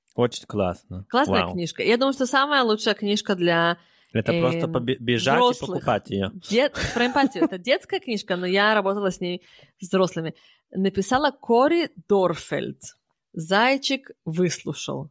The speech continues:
Speaker 2: Щас найдем, как она называется на
Speaker 1: Может, мы потом поместим ссылку,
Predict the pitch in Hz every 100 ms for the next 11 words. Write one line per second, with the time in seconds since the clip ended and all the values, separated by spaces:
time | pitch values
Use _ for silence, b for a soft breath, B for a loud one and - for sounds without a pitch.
0 | _ - 233 247 180 156 214 285 226 208
1 | 190 175 156 160 208 240 247 - 190 147
2 | 175 - 147 131 135 143 139 139 127 123
3 | - 139 127 - 165 170 - 104 101